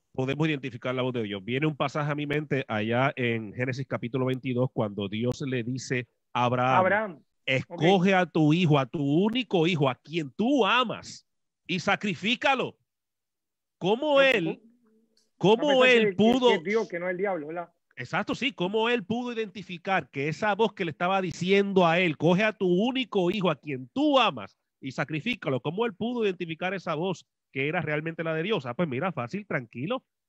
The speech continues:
Speaker 1: Desde el capítulo, eso fue en el capítulo veintidós de Génesis, desde el capítulo doce, eh, Abra-, Dios le viene hablando a Abraham. En otras palabras, para poder identificar la voz de Dios hay que tener una relación cercana con él. Para tú
Speaker 2: ¿Y cómo
Speaker 1: saber
Speaker 2: Dios le
Speaker 1: que
Speaker 2: llama a Abraham?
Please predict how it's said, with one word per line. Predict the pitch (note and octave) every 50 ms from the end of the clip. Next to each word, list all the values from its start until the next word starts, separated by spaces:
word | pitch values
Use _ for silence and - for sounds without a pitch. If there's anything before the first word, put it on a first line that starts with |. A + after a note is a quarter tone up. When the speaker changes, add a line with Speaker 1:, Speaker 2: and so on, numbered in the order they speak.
| _ _ _
Speaker 1:
Desde | - B2 D3+ D3+ B2+ D#3 D#3
el | D3 -
capítulo, | D#3 C#3+ - G3+ G#3+ G3 C#4 B3 D3
eso | D3+ - G#3
fue | F#3 - A3 A#3 A#3 -
en | G3 F3+
el | E3+ -
capítulo | E3 C#3+ - E3+ G3 G3+ G3+ F#3+
veintidós | F3+ F3 - D3+ D#3 D#3 D#3
de | C3+ C3
Génesis, | C#3+ G3+ G#3+ G3 C#3+ - A#2 G2 - _ -
desde | C3+ D#3 D#3 D3+ E3
el | D#3 C#3+
capítulo | - D3+ - - F#3 G3+ - C4 A#3+ A3+ F#3 D3
doce, | A2 C#3 D3 G3 A#3 G#3+ - - A2 F2 - _ _ _ _ _ _ _ _ _ _ _ _ -
eh, | B2 C3 B2+ -
Abra-, | - C#3+ C#3 C3+ D3 C#3+ A#2+
Dios | A#2 D3+ D#3 E3+ G3+ A3
le | A3 G#3
viene | F3 F3 F3+ G3 A3 G#3
hablando | F#3 E3 D#3+ E3 F#3 G3+ G3 G#3
a | G3
Abraham. | F#3+ F#3+ E3 C#3+ C#3+ F3+ A3 A3+ F3+ C3+ A#2+ -
En | C3+ C3+
otras | E3+ - G#3 G3+
palabras, | - A3 G#3 A3+ A#3 A3 F3 D#3
para | - D3 C#3+
poder | C3+ D3 C#3 D3+ F3+
identificar | A#3+ B3+ C4+ B3+ G#3 - G#3+ - G#3+ F#3 - G#3 G3+ G3 F#3 C#3+ B2+ -
la | C3 C3 C3
voz | C#3+ E3 F3+ F3
de | G#3+ G#3
Dios | G3 G#3+ A3 G3+ D#3 -
hay | - C#3+ D#3
que | - F#3+
tener | - F3 E3+ F3+
una | F#3 F#3+ F3+ F3
relación | - - E3 C#3+ B2+ - - D3+ E3 F#3 E3+
cercana | - D#3+ C#3 C3 - - C#3+ D3+ D#3+ D#3+ D#3
con | - D3 B2 A#2+ B2
él. | A#2+ G#2+ F#2+ _ - _ _ _ -
Para | - D3 D3+ D3
tú | - G#3 G#3+
Speaker 2:
¿Y | F3
cómo | - A3 A3
Speaker 1:
saber | C4 C4
Speaker 2:
Dios | C4 C#4 C#4
le | C4+ C4+
Speaker 1:
que | B3+
Speaker 2:
llama | B3+ B3+ B3+ B3+
a | B3
Abraham? | B3 A#3 A3+ G3+ F3 D#3 C#3+